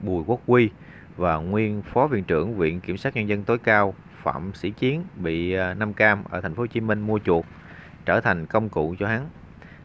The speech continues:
Băng nhóm giang hồ Đường Nhuệ còn nguy hiểm và tàn bạo hơn Nam Cam.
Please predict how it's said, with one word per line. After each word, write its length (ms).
Băng 360
nhóm 180
giang 140
hồ 300
Đường 280
Nhuệ 300
còn 380
nguy 160
hiểm 280
và 140
tàn 300
bạo 160
hơn 100
Nam 100
Cam. 220